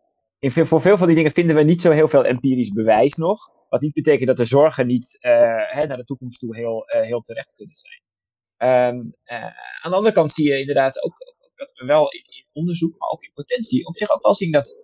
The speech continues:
dat er heel veel kan met dat internet. Dat er ook heel veel mensen zijn die daar wel op een bepaalde manier gebruik van maken en zich daar dus wel makkelijker door laten informeren en meer door, eh, laten informeren.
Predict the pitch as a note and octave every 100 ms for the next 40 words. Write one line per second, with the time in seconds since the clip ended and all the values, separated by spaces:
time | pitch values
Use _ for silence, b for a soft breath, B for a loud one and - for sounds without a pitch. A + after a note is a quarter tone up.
0 | _ - _ D3 E3+ D#3 F#3+ G3 E3 D3
1 | - G#3+ D3 G#2 _ _ _ - G2+ -
2 | _ _ - F#3 - F3 F#3 F#3 D#3 C#3+
3 | - C3 C3+ C3+ G3 D3+ B2+ A2+ A#2 A2
4 | G#2+ G#2+ - G2 - - A2+ - - D#3+
5 | D3 C#3 C3 C3+ D#3+ C#3 - _ _ A2+
6 | C3 - G2+ - - _ _ _ _ A2
7 | G2+ F2 D#2 - - _ _ - - -
8 | - - A#2 A#2+ B2+ B2+ G#2+ G2+ G2+ G#2
9 | F#2 F#2+ G2+ - _